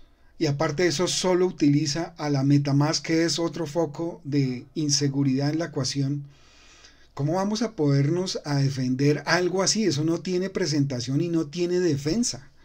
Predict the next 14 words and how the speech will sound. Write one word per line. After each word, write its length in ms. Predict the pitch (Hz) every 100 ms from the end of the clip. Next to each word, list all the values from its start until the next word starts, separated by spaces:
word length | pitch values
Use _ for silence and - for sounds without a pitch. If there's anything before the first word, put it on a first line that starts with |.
| - - - - - -
Miremos 380 | 139 143 185
aquí 320 | 202 143 156 170
a 80 |
Kyber 400 | 170 170 160 170
Swap, 320 | - 185 165 -
que 140 | 135
aquí 240 | 120 135
también 580 | 143 156 156 151 147 143 - _ - - _ _ _ _ _ _ _
fui 220 | - 135
víctima 400 | 147 143 151 143
de 100 | 131
cuatrocientos 720 | 113 110 110 135 139 147 143
dólares. 560 | 127 120 131 139 - - - - - _ _ _ _ - _ _ _ _ _ _ _ _ _ -
Entonces, 640 | 127 151 147 180 196 -